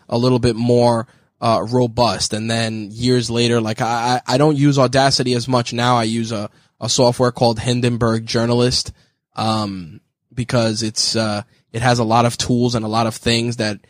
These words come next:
are very podcaster friendly. Like, you can automatically level your audio. You can do what's called non-destructive editing, which means that, let's say you delete something on a, on a, on an audio track,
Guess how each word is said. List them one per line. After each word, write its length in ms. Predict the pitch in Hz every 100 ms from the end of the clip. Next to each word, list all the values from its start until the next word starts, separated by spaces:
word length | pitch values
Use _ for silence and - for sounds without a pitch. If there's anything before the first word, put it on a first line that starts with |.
| _ -
are 140 | 113
very 340 | 110 117 113 120
podcaster 800 | - 117 113 - 127 113 - 107
friendly. 560 | 120 113 113 113 117 _
Like, 200 | 101 113
you 80 | 120
can 160 | 117
automatically 760 | - 110 117 113 107 113 113 113
level 320 | 110 113 110
your 200 | 107 92
audio. 640 | 120 123 127 120 120 117 - - -
You 180 | - 120
can 200 | - 113
do 140 | 110 120
what's 260 | 113 104
called 300 | - 117 113
non-destructive 920 | 117 110 117 120 113 - 113 - 110 123
editing, 460 | 117 113 104 101 - - -
which 280 | 117 117 120
means 300 | 120 120 117
that, 200 | 107 107
let's 200 | 117 -
say 80 |
you 160 | 127 120
delete 360 | 113 110 123 120
something 520 | 120 117 110 104 107 _ _ _ -
on 220 | 117 117
a, 60 | 110
on 260 | 98 110
a, 180 | 107 104
on 220 | - 113
an 100 | 110
audio 440 | 107 113 123 113 110
track, 480 | - 117 101 110